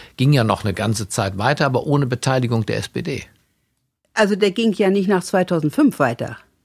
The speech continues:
Speaker 2: Wann meinen Sie, ging der weiter?
Speaker 1: In der Phase der Helmut Kohl-Zeit mit Norbert Blüm und der Einführung der Pflegeversicherung.
Speaker 2: Ja, aber schon unter, unter, äh,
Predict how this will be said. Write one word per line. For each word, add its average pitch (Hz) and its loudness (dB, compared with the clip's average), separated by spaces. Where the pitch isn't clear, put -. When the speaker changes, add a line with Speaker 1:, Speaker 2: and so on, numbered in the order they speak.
Speaker 2:
Wann 175 2
meinen 190 2
Sie, 165 -2
ging 156 -8
der 147 0
weiter? 135 2
Speaker 1:
In 131 2
der 127 4
Phase 120 0
der 123 2
Helmut 127 -2
Kohl-Zeit 87 -8
mit 104 -6
Norbert 101 -4
Blüm 160 -2
und 110 -2
der 101 -4
Einführung 120 2
der 90 -6
Pflegeversicherung. 160 0
Speaker 2:
Ja, 233 2
aber 202 0
schon 277 0
unter, 233 0
unter, 202 0
äh, 180 -2